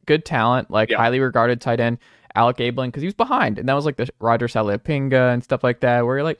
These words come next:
Speaker 1: you're just getting in late, and part of recruiting is, like, you build these relationships years out, and now that he's been, uh, the tight ends coach for a full calendar year, building these relationships and been on the road for a while, he's gonna start getting some of these wins.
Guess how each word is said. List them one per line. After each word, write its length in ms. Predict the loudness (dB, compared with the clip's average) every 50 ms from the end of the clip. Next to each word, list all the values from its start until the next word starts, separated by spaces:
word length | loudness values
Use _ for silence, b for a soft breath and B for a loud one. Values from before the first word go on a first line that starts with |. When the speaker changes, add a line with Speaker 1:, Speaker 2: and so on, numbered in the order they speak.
| b b b b -6
Speaker 1:
you're 120 | -6 -4
just 100 | 0 2
getting 160 | 2 2 2
in 120 | 2 0 2
late, 220 | 0 0 -2 -4 _ _ _ -4
and 680 | -2 0 0 0 0 0 0 -2 -2 -4 -4 -6 -8 -10 _ _ _ _
part 160 | -2 -2 0
of 80 | 0 -2
recruiting 400 | -4 -4 -2 -2 -2 0 -2 -2
is, 140 | -4 -6 -6
like, 160 | -6 -6 -4
you 80 | -4
build 200 | 0 0 0 2
these 160 | 2 0 -2 -2
relationships 560 | -2 -4 -4 -4 -6 -6 -6 -6 -8 -6 -6
years 320 | -2 0 0 0 0 0
out, 320 | 0 0 0 0 0 -4 b b b b b b b _
and 480 | -2 0 0 2 0 0 -2 -2 -2
now 180 | 0 0 0 0
that 140 | -2 -4 -4
he's 200 | -6 -8 -8 -8
been, 400 | -6 -4 -2 -2 -2 -2 -4 -6 -10 _ -14
uh, 260 | -10 -8 -8 -8 -8
the 120 | -10 -10 -8
tight 200 | -6 -4 -2 -2
ends 140 | -2 -4 -4
coach 220 | -4 -4 -4 -2
for 140 | -4 -8 -8
a 60 | -8
full 180 | -6 -6 -6 -6
calendar 380 | -4 -4 -6 -6 -6 -8 -10
year, 500 | -8 -8 -6 -2 2 4 4 6 4 2 b b b b b -2
building 200 | 0 0 0 0
these 160 | -2 -4 -4
relationships 760 | -2 0 0 0 0 0 -2 -6 -6 -4 -2 -2 -2 -2 -2
and 80 | -2 -2
been 100 | 0 0
on 80 | 0 -2
the 80 | -2
road 280 | 0 2 2 2 0 0
for 140 | -2 -2 0
a 80 | 0 2
while, 600 | 2 4 4 4 4 4 2 2 0 -2 -4 _ _ _ -12
he's 320 | -6 -2 -2 -2 0 0 0
gonna 200 | 2 2 2 2
start 180 | 0 0 0
getting 200 | 0 0 0 -2
some 140 | -2 -4 -6
of 60 | -6
these 160 | -6 -8 -8
wins. 320 | -10 -10 -10 -12 -14 -16